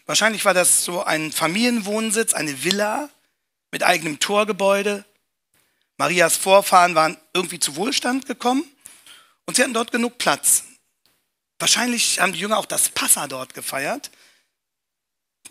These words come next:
vor der Kreuzigung, und eventuell war das auch ihre Anlaufstelle zwischen Himmelfahrt und Pfingsten.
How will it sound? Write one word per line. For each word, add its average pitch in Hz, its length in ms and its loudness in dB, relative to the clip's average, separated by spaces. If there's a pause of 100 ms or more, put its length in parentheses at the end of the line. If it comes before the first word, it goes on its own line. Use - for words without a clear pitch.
(180)
vor 185 140 2
der 185 100 0
Kreuzigung, 202 720 0
und 151 140 -8
eventuell 190 540 0
war 160 120 2
das 160 180 -2
auch 175 280 -2
ihre 147 180 -4
Anlaufstelle 170 560 0
zwischen 175 240 -6
Himmelfahrt 160 460 -4
und 151 100 -10
Pfingsten. 117 560 -8